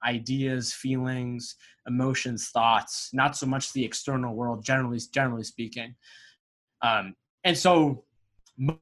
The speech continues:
most people who have social anxiety are introverts. However, I have met many extroverts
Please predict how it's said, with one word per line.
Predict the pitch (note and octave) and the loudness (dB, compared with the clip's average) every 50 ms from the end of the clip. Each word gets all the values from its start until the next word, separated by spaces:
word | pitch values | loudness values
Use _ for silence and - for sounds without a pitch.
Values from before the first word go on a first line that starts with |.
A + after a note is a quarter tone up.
| _ | _
most | - F#3+ A3 G#3 G#3+ | 6 6 6 6 6
people | - - A#3+ A#3+ A#3 B3+ A3 | 6 4 4 4 4 0 2
who | D3+ D3 C#3 | 4 4 2
have | C3+ A2+ A#2 B2+ C#3 C#3+ | 4 6 6 6 6 4
social | - - D#3 D3 - - D#3 | 4 2 2 2 2 0 0
anxiety | D#3 D#3 C#3+ D3+ D#3 D#3+ D#3+ E3 F3+ G3 F#3 - _ | 0 0 2 2 4 4 4 2 2 -2 -2 -2 _
are | C#3 C#3 C3+ A#2 | 2 2 2 2
introverts. | A2+ B2+ B2+ - D#3 C#3 D3+ F#3+ A3 A3 - - | 2 -2 -2 -2 -2 -2 -2 -2 -2 -4 -4 0
However, | - C#3 D3 D3 C#3+ D3+ | 2 4 4 4 4 4
I | C3+ C#3 | 2 4
have | C#3 D3+ C#3 - | 4 2 2 4
met | C#3+ C#3+ B2+ A#2+ | 2 0 2 2
many | C3 C#3 C3 | 2 2 2
extroverts | B2 A#2+ B2+ B2+ - - - B2+ G#2+ B2 A#2 G#2 - - - | 2 0 0 0 -2 -4 -4 -4 -4 -4 -4 -4 -6 -10 -14